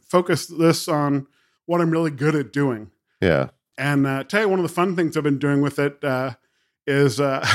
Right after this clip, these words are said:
Speaker 1: <laughs> sometimes I use it as a second screen at the office when, uh, I'm working on the, on the iPad and I'm working on my MacBook Air and use the iPad as a second screen to watch, uh, Major League Baseball,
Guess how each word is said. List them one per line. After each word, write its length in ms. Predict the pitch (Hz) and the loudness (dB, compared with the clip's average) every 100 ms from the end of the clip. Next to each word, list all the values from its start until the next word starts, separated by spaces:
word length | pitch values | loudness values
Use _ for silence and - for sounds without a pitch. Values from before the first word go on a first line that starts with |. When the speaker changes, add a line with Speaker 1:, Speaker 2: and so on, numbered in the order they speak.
| - | -4
Speaker 1:
<laughs> 200 | - - | -8 -14
sometimes 420 | - 165 160 165 151 | -4 -2 0 0 0
I 60 | |
use 280 | 156 165 151 | 2 2 0
it 60 | 143 | -4
as 120 | 120 | -4
a 60 | 135 | -2
second 360 | - 160 147 | 2 2 0
screen 580 | - - 156 160 151 139 _ _ _ 127 | -2 -2 0 2 0 -4 _ _ _ -8
at 160 | 131 | -4
the 80 | 147 | 0
office 640 | 135 147 - 135 123 - | 2 2 0 -4 -4 -6
when, 320 | 135 135 131 127 | -2 0 2 0
uh, 220 | 127 120 _ _ _ | -2 -6 _ _ _
I'm 400 | 123 123 123 127 | -6 -2 0 0
working 320 | 156 165 170 | 0 2 2
on 160 | 151 147 | 0 0
the, 240 | 139 139 - - | 0 -4 -8 -8
on 120 | 139 | -4
the 80 | 139 | 0
iPad 540 | 139 151 147 139 135 | 0 0 0 0 0
and 200 | 131 135 135 | -4 -6 -6
I'm 220 | 139 135 | -6 -2
working 240 | 175 190 | 0 2
on 200 | 165 151 | 2 2
my 200 | 135 131 | 0 -2
MacBook 440 | 139 156 143 147 - | -2 -4 -2 -4 -2
Air 380 | 156 143 127 - _ _ _ _ | 0 0 -4 -10 _ _ _ _
and 140 | 135 | -4
use 180 | 147 151 | -2 -2
the 80 | 151 | -2
iPad 480 | 139 147 147 143 135 | -2 0 -2 -2 -2
as 160 | 127 | -4
a 100 | 123 | -4
second 460 | 117 175 170 147 135 | -2 -2 0 0 -2
screen 400 | - 151 147 147 | -4 -2 0 0
to 100 | 135 | -2
watch, 420 | 127 131 135 - - | -2 -2 -2 -6 -4
uh, 320 | 135 123 120 113 _ _ | 0 0 -2 -8 _ _
Major 240 | 156 165 156 | 0 0 0
League 180 | 160 147 | -2 0
Baseball, 580 | 143 143 - 110 110 | -2 -2 -6 -6 -10